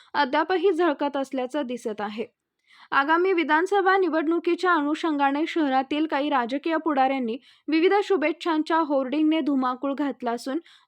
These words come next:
जिथं जागा मिळेल तिथं आपले बॅनर लावण्याची जणू शर्यतच लावली की काय असं चित्र शहरात निर्माण झाल्याचं दिसत आहे. फ्लेक्स, बॅनर, होर्डिंगवर मुद्रक व प्रकाशकाचे नाव टाकणं अनिवार्य आहे. परवाना विभाग,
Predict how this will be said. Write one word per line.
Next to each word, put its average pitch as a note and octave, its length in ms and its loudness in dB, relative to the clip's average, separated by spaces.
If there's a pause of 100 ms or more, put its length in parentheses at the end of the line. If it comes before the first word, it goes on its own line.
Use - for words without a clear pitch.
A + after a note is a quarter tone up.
(140)
जिथं D#4+ 300 0
जागा D#4+ 320 2
मिळेल D4 360 0
तिथं D4 280 -4
आपले C4+ 280 -2
बॅनर B3 340 0
लावण्याची B3+ 520 -2
जणू B3 260 -4
शर्यतच B3 600 -4
लावली A#3+ 340 -2
की E4+ 140 -2
काय A#3 240 -2 (340)
असं D4 340 0
चित्र C#4+ 320 -2
शहरात C4 400 -2
निर्माण C#4 400 0
झाल्याचं C4 400 -4
दिसत A#3 380 -6
आहे. A3 300 -16 (300)
फ्लेक्स, E4 420 0 (120)
बॅनर, C4+ 500 0 (100)
होर्डिंगवर E4+ 600 0
मुद्रक D4 440 -2
व D#4 100 -2
प्रकाशकाचे C#4+ 800 -4
नाव B3+ 280 0
टाकणं B3+ 360 0
अनिवार्य A#3+ 480 -2
आहे. G#3+ 100 -8 (420)
परवाना F#4 380 2
विभाग, E4 380 2